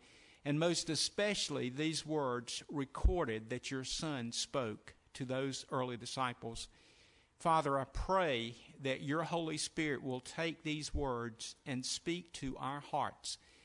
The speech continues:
And Lord, most especially as Christians and as a church, Father, we need to be busy about abiding in your Son so that we can bear fruit for you.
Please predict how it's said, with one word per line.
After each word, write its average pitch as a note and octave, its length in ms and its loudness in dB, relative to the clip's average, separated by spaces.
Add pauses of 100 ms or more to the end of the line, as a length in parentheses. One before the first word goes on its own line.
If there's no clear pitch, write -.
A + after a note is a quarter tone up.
(320)
And D3+ 140 2
Lord, E3 220 4
most E3 380 2
especially C3+ 720 0
as A#2 120 -4
Christians D#3+ 800 -2
and C3 160 -2
as B2+ 160 -4
a A2+ 60 -8
church, - 640 -6 (360)
Father, E3+ 440 4
we D3+ 240 2
need F3 260 0
to D3 60 -2
be C3+ 180 2
busy C3 680 2 (480)
about C#3 380 2
abiding D#3 800 2 (100)
in C3+ 200 0
your D#3 240 2
Son C3+ 600 0 (140)
so - 300 2
that C3 160 0
we C#3+ 240 2
can E3 220 -2
bear D3 220 0
fruit C#3+ 480 -2
for - 200 -10
you. A#2 380 -2